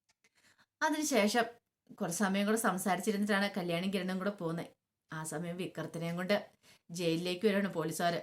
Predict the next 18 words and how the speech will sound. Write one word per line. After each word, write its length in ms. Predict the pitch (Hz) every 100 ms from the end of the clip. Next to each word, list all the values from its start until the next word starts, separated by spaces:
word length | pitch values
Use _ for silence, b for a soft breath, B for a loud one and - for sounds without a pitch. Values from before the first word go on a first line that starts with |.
| -
ഗംഗാപ്രസാദ് 720 | 151 151 143 143 156 170 170
ആണെങ്കിലോ 420 | 185 185 190 202 208 B B B
വല്ലാത്ത 340 | 247 269 269 285
ടെൻഷനിൽ 420 | 277 214 208 226
ഇങ്ങനെ 180 | 226 226
തലയൊക്കെ 420 | 226 202 220 226
കുമ്പിട്ട് 380 | 220 208 214 220
ഇങ്ങനെ 180 | 214 220
ജയിൽ 260 | 214 190
സെല്ലിനുള്ളിൽ 640 | 202 208 190 208 214 214 214
ഇങ്ങനെ 200 | 196 214
ഇരിക്കുകയാണ്. 360 | 208 214 190 - - 190
അപ്പോഴേക്കാണ് 500 | - 170 180 196 214
വിക്രത്തിന്റെ 480 | 202 - 233 254 247
വരവ്. 240 | 165 151 113 _ _ B B B
വിക്രത്തിനെ 460 | 175 165 170 170 208
കണ്ടു 240 | 208 180
കഴിഞ്ഞപ്പോഴത്തേനും 500 | 202 202 202 208 214